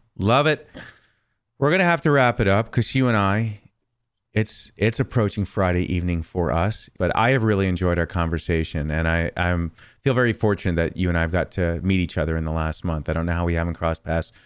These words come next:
sooner, but, but fate has brought us together. Um, hang tight for one second while I talk to these guys.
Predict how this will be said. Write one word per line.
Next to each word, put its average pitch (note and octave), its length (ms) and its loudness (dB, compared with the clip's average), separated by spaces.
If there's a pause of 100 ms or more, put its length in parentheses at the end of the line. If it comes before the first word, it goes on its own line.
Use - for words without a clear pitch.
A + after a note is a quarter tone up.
(140)
sooner, C3 360 0
but, G#2 300 -2
but F#2+ 160 0
fate F#2+ 260 0
has F2 140 -2
brought F2 260 0
us E2+ 120 -4
together. F#2 520 0 (380)
Um, G#2+ 420 0
hang C3 220 0
tight C#3 240 0
for C3 80 0
one A2+ 140 2
second B2 260 0
while G#2+ 80 2
I G2+ 60 2
talk A#2+ 280 0
to A#2+ 80 0
these B2+ 300 0
guys. G2 440 2